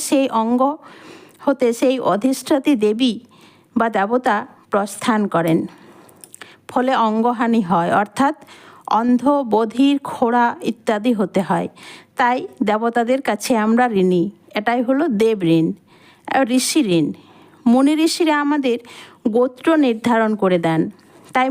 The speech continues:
মুনি ঋষিদের কাছে আমরা ঋণী। এটাই হলো ঋষি ঋণ। ভূত ঋণ, মাতৃপিতৃ ঋণ। পিতামাতারা আমাদের জন্ম দেন, লালন পালন করে বড় করেন, তাই পিতামাতার কাছে আমরা ঋণী।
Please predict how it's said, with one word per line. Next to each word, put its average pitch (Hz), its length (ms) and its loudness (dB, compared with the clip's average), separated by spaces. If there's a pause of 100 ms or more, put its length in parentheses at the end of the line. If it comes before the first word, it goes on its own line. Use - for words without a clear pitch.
মুনি 247 220 4 (120)
ঋষিদের 294 440 0
কাছে 226 240 -4 (120)
আমরা 208 220 0 (160)
ঋণী। 175 200 0 (640)
এটাই 254 280 0
হলো 277 200 2 (680)
ঋষি 302 240 0 (200)
ঋণ। 147 100 0 (1160)
ভূত 302 280 0 (220)
ঋণ, - 100 -8 (1120)
মাতৃপিতৃ 247 760 -2 (160)
ঋণ। 151 80 4 (800)
পিতামাতারা 302 600 0 (100)
আমাদের 285 300 -2 (140)
জন্ম 247 240 2 (140)
দেন, 254 140 2 (100)
লালন 220 260 0 (100)
পালন 233 220 0 (100)
করে 247 160 2 (140)
বড় 190 160 0 (120)
করেন, 208 240 0 (480)
তাই 220 200 0
পিতামাতার 233 600 0
কাছে 233 220 -2 (140)
আমরা 226 200 2 (180)
ঋণী। 175 200 0